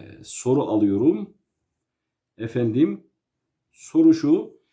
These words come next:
"Hocam, oruçluyken bir kimse elle tatmin olursa,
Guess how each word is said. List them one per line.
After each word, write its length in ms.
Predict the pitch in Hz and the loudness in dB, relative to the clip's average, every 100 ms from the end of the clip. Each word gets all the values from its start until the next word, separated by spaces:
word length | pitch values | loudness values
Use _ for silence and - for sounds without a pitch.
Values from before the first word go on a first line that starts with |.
| _ _ | _ _
"Hocam, 420 | - 156 180 131 - | -8 -6 -4 -6 -6
oruçluyken 760 | 131 170 175 190 208 - 147 131 | -2 -2 -2 -8 -8 -6 -2 -2
bir 180 | 170 160 | -2 0
kimse 500 | 165 160 143 - - | 0 0 -2 -8 -6
elle 380 | 175 165 139 - | -2 -2 -2 -4
tatmin 420 | 151 143 160 180 | -8 -6 -4 -2
olursa, 760 | 143 180 - 110 120 175 - | -4 -4 -6 -6 -4 -6 -10